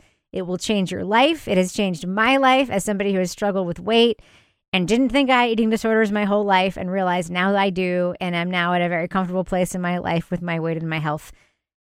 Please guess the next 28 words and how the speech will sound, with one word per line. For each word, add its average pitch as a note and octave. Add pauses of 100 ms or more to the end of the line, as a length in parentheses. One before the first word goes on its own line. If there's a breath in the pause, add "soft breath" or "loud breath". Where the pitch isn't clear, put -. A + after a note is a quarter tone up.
(320)
Subscribe D4
to C4+
Maintenance A#3+
Phase. G3+
It G3+
will F#3+
change F#3
your F3+
life. E3
I'm E3+
not D#3+
gonna D#3+
preach D#3+
anymore D3+
on E3
that. - (320 loud breath)
Uh, G3
Toby, D#4
you E4
agree E4
with D4
me. F#3+
Maintenance G#3+
Phase, D#3+
great A#3+
podcast, A3
<laughs> G#3+
right? A3